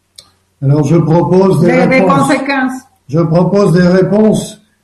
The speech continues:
Speaker 1: qui me viennent, qui sont peut-être pas celles de Fatih. Mais les conséquences, ben, c'est que, euh, ma vie m'échappe, puisque ma vie est menée, guidée par des phénomènes vibratoires.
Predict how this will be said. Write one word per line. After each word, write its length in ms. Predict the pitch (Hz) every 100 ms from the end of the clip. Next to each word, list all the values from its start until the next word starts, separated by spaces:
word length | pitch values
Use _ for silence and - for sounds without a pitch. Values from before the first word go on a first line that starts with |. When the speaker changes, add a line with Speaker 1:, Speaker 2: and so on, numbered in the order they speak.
| _
Speaker 1:
qui 180 | - 175
me 160 | 175 170
viennent, 520 | 165 214 220 180 156
qui 160 | 156 156
sont 240 | 170 160
peut-être 280 | 170 175 -
pas 200 | 233 156
celles 280 | - 160 151
de 100 | 147
Fatih. 440 | 151 165 214 202 131 - _ _ _ _ _ _ _ _ -
Mais 240 | 156 175 170 170 156
les 100 | 175
conséquences, 720 | 180 185 180 175 202 190 139
ben, 180 | 156 156
c'est 220 | 156 156
que, 480 | 165 160 156 135 - _ _ _ _ -
euh, 200 | 143 147 -
ma 300 | 139 165 165
vie 380 | 160 165 226 -
m'échappe, 680 | 143 175 190 - 269 - 151 131 - -
puisque 380 | 160 165 - 170
ma 280 | 165 160 156
vie 300 | 185 202 180
est 380 | 156 151 - - 135
menée, 600 | 156 175 175 208 269 233
guidée 680 | 143 208 175 185 277 285 - -
par 220 | 165 160
des 120 | 165
phénomènes 460 | 165 170 165 170 156
vibratoires. 880 | 160 151 156 151 190 247 277 -